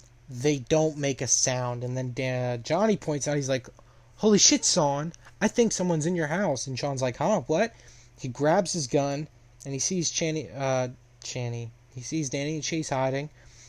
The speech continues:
and Johnny starts shooting, and Chase is like, Oh, what, what, J-, Johnny sold us out, and Johnny's like, Yeah, they, they're there. And Sean, he shoots a few shots, then he goes to take a look,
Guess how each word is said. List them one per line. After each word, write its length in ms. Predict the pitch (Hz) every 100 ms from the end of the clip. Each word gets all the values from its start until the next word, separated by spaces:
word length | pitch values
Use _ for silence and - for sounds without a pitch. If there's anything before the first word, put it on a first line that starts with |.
| - - - -
and 400 | 131 131 131 123
Johnny 280 | 143 139 151
starts 340 | - 160 147
shooting, 540 | - - 220 165 127 120 - - - - - - - - _ - - - -
and 120 | 143
Chase 280 | 123 156 143
is 140 | - 139
like, 140 | 123 - - - - -
Oh, 200 | - - -
what, 140 | 160 - -
what, 160 | 165 - 160 147
J-, 120 | - -
Johnny 300 | 127 190 214
sold 280 | 202 202 202
us 120 | 196
out, 320 | 226 247 160 143
and 260 | 131 135
Johnny's 300 | 127 165 170
like, 160 | 156 123
Yeah, 260 | 202 214
they, 240 | 160 180 151
they're 200 | 143 147
there. 400 | 175 233 147 120 - - - - - - - -
And 340 | 139 139 135
Sean, 400 | - 151 147 160 - -
he 140 | 135
shoots 460 | 131 - 214 208 -
a 40 |
few 220 | - 151
shots, 460 | 151 135 127 131 -
then 100 | 139
he 60 | 143
goes 280 | 147 143
to 100 | -
take 220 | - 165 170
a 60 |
look, 400 | 135 123 143 -